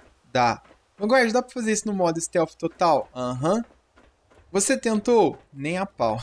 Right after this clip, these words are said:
<laughs> Tá, mas que dá, dá. Acreditem. Quando eu falo que dá, dá.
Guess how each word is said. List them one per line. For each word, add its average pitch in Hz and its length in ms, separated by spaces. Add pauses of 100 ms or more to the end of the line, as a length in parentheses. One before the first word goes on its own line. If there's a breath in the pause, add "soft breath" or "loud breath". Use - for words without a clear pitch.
<laughs> 208 1600
Tá, 180 240
mas 151 200
que 214 120
dá, 170 220
dá. 143 340 (280)
Acreditem. 135 640 (800)
Quando 135 140
eu 151 80
falo 151 260
que 151 120
dá, 131 200
dá. 110 240